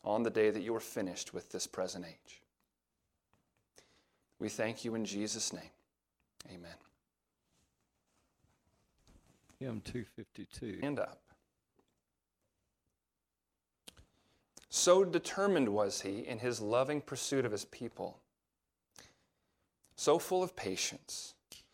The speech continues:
Speaker 1: so understanding of their weaknesses and failures, and so willing to bear with all of it. He knew this about her before he began the conversation. He knew this about her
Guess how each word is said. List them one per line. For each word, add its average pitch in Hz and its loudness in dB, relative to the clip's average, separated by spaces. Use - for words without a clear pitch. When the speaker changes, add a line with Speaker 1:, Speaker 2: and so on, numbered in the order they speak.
Speaker 1:
so 160 8
understanding 175 6
of 135 2
their 139 8
weaknesses 120 0
and 104 -4
failures, 104 -6
and 135 4
so 165 8
willing 143 6
to 135 2
bear 135 2
with 110 0
all 127 -2
of 117 -6
it. - -18
He 151 0
knew 170 6
this 139 0
about 143 2
her 123 -2
before 127 -2
he 123 -4
began 139 -4
the 131 -4
conversation. 110 -8
He 135 2
knew 165 6
this 180 0
about 131 4
her 120 2